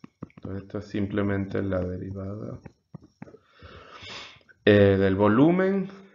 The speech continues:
eh, la masa, tiempo constante, multiplicado por D M, más de volumen a tiempo, co-, m constante,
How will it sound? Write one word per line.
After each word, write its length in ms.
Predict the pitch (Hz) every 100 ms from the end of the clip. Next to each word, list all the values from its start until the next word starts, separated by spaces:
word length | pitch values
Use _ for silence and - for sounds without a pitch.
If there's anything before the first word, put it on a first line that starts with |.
| _ _ _ _ _ _ _ _ _ _ _ _ _ _ - _ _ _
eh, 880 | 110 101 98 95 95 92 90 87 87 - _ _ _ _ _ _ _ - - -
la 160 | 90 92
masa, 440 | 113 156 - 156
tiempo 680 | - 113 101 107 104 - _ -
constante, 960 | - - - 160 185 190 190 190 185 180 _ _ _ _
multiplicado 520 | - 101 98 95 95
por 200 | - -
D 240 | - 98 127
M, 220 | 165 175 - - - - -
más 360 | 90 90 101 - - - -
de 280 | 95 90 87 - -
volumen 800 | 95 92 98 104 107 110 - _
a 520 | - 92 95 101 - - _ _ _ _ - - -
tiempo, 760 | - 95 101 113 - 80 - - - - _ _ _ _ _ _ _ _ _ -
co-, 260 | - - _ -
m 280 | 98 87 85
constante, 960 | - - - 113 127 139 - 160 160